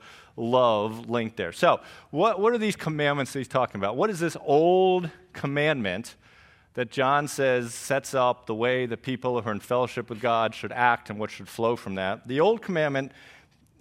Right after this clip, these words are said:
can either refer to one of two things. It refers to what these Christians have heard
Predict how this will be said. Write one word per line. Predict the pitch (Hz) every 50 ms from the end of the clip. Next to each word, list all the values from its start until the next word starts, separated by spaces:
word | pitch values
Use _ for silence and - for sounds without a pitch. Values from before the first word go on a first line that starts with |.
| - - 151
can | - 156 156
either | 160 175 165 165
refer | 156 151 143 - - 147 139 139 139
to | 139 - - 135 120
one | 120 135 143 156 156
of | 143 -
two | - 147 127
things. | - - 101 82 85 - 120
It | 120
refers | 123 113 - - 143 139 143 127 -
to | - - 139 123 117 117 110 - - - - - - - _ -
what | 120 123 139 160 170 160 -
these | 143 151 151 151 143
Christians | - - - 160 151 - - 151 139 117
have | 131 113
heard | - - - - 180 196 196 175 156 151 151 175 214 220 233